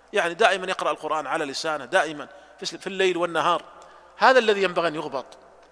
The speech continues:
"ورجل آتاه الله مالا فسلطه على هلكته في الحق"،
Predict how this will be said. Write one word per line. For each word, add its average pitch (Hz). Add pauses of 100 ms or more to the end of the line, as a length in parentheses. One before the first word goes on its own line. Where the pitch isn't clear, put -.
(600)
"ورجل 233
آتاه 208
الله 190
مالا 202
فسلطه 226
على 185
هلكته 190
في 151
الحق"، -